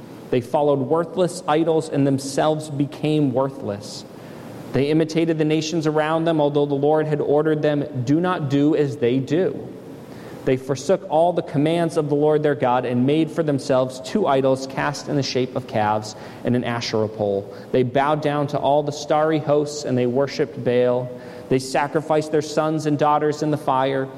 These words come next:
They practiced divination and sought omens and sold themselves to do evil in the eyes of the Lord, arousing his anger. So the Lord was very angry with Israel and removed them from his presence. Only the tribe of Judah was left,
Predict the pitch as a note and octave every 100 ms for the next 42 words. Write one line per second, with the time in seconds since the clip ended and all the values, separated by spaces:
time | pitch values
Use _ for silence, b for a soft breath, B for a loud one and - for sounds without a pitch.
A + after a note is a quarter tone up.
0 | B - C3 - D3+ D3 D3+ - C3 D#3+
1 | D#3+ D#3 D#3 D#3 C#3+ B2+ - D#3 - D3
2 | D3+ D3+ D3 B2+ B2 D#3+ D#3 D3+ D3 D#3
3 | C#3 C#3+ - B B - C3+ C3+ C3+ D#3
4 | E3+ E3+ D3 C#3 C#3 C#3+ C#3+ C#3 C#3 B2
5 | A#2+ B2 A#2+ A#2+ A#2 A#2+ B2+ C3 B2 A#2+
6 | A#2+ A2 G#2+ G#2 G#2+ G#2 - B B B
7 | - - C3 C3+ C#3 C#3+ C#3 C3+ C#3+ D#3+
8 | E3 C3 D#3 D3+ D#3 D#3 C#3+ A#2+ A#2 B2
9 | A#2+ A2+ A2+ A#2 B2 C3+ C#3 D#3 C#3+ C3+
10 | - B2 B2 B2 - - G2+ - G#2+ -
11 | - B B B B C#3 D3 D#3 D3 D3
12 | - C3 C3+ C3+ A2+ B2 B2 A#2 - A#2+
13 | A2 G2 F#2+ G2